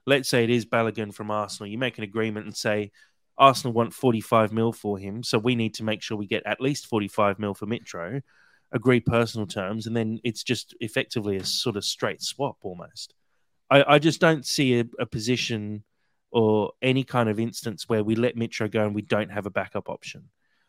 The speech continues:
because he seems happy to stay. And so if they're not gonna match our valuation, and if we can't get someone in to replace him, why would we sell him? There's, there's no reason to do so.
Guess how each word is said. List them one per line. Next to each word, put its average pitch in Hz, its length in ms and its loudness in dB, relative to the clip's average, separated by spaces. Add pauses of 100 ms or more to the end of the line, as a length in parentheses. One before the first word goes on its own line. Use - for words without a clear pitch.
(480)
because 135 300 0
he 156 80 0
seems 190 340 0
happy 127 300 0
to 110 100 -2
stay. 120 380 0
And 92 160 -10
so 127 100 0
if 117 160 2
they're 135 80 2
not 147 160 2
gonna 131 140 0
match 120 280 0
our 113 80 2
valuation, 104 600 -2
and 101 100 -8
if 98 120 -16
we 113 60 -8
can't 117 360 -4 (100)
get 110 240 -2 (380)
someone 110 480 -2
in 117 180 -2
to 104 120 -8
replace 156 460 -2
him, 98 360 -12 (640)
why 147 220 6
would 160 180 2
we 151 80 2
sell 160 280 0
him? - 280 -14 (220)
There's, 143 240 2
there's 139 220 0
no 160 120 2
reason 143 380 0
to 117 100 -8
do 143 180 0
so. - 260 -10